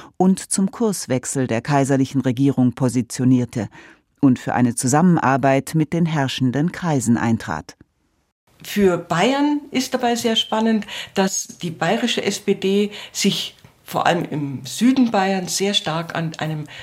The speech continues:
Speaker 2: reformistischen Konzept orientiert hat, das gesagt hat, wir wollen nicht die bestehende Gesellschaftsordnung umwälzen, sondern wir wollen innerhalb der Gesellschaft Reformen voranbringen.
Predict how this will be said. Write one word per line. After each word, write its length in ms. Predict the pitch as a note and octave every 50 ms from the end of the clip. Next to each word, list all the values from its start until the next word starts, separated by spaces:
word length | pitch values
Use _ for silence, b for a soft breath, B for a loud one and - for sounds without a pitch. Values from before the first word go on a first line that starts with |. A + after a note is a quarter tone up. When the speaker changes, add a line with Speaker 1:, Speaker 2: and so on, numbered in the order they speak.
| B -
Speaker 2:
reformistischen 920 | - F#3 F3+ - F3+ E3 D#3 D#3+ A#3 A#3 - - - B3 - - B3 A#3
Konzept 600 | - - A#3 A3 G#3 - - A#3+ A#3+ - - -
orientiert 600 | - G#3+ G#3+ G#3+ G#3 G3+ G3+ - A3 G#3+ G#3+ G#3+ G#3+
hat, 180 | G#3+ G#3 G#3 B B B B B B
das 240 | - F#3+ F#3 E3 -
gesagt 440 | - F#3 F3 F3 F3 E3+ - - -
hat, 280 | F#3+ F3+ F3+ - - B B B B B _
wir 160 | - F#3 D#3+
wollen 420 | D#3 F3 F3+ F3+ F3+ F3+ E3+ E3 E3 -
nicht 320 | - - F#3 A#3 A#3 - -
die 40 | F#3+
bestehende 500 | - E3+ - - F#3 F#3 F#3 F3 E3+ E3
Gesellschaftsordnung 920 | - D#3+ - E3+ E3+ F3 F#3 E3 E3 - - C3 C#3+ D#3+ - D3+ C#3+ - -
umwälzen, 840 | - G3+ A#3+ B3+ B3 A3+ A3 G#3 G#3 G#3 G#3 - - - G#3 G3+ G3 B B B
sondern 360 | B - F#3 F3+ F#3 F3+ F3
wir 160 | D#3 E3+ D#3+ D3
wollen 360 | D#3 E3 E3+ F#3 G3 F#3+ E3 B B B B _
innerhalb 480 | A#3+ B3 B3 A3 G3+ G3 F#3+ F#3 -
der 120 | - F3 E3+
Gesellschaft 680 | - E3 D#3+ D#3+ D3+ D#3 D#3 - E3 E3 - - -
Reformen 600 | E3 - - D#3+ D#3+ E3 F3 E3 C3+ B2+ B2+ B2+ -
voranbringen. 880 | - - - D3+ A2+ C3+ C#3 C#3 C3 - A#2+ B2+ B2 A#2+ A2+ A2+ A2+